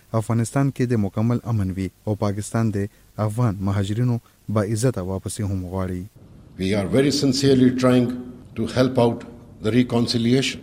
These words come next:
Speaker 2: We are trying to play our role in bringing peace to Afghanistan and also to our restive areas.
Speaker 1: دوی وایي، پاکستان او افغانستان یو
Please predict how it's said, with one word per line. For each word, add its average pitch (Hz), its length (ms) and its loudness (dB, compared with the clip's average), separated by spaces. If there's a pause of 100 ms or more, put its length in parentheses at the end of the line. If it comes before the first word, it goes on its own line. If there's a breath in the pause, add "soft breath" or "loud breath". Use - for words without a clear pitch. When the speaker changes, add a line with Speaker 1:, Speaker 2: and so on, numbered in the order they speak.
(140)
Speaker 2:
We 101 80 0
are 104 100 -2
trying 131 220 6
to 131 100 2
play 127 240 4
our 120 120 4 (100)
role 120 260 4 (260)
in 113 160 2
bringing 113 300 2 (100)
peace 117 220 2 (480)
to 156 160 6
Afghanistan 104 680 -2 (760)
and 95 120 -8 (100)
also 120 300 4 (180)
to 110 220 -2
our 107 180 2 (520)
restive 110 400 -2
areas. - 280 -6 (540)
Speaker 1:
دوی 120 100 2
وایي، 117 180 0
پاکستان 113 480 -2
او 101 140 0
افغانستان 110 680 -2
یو 110 220 2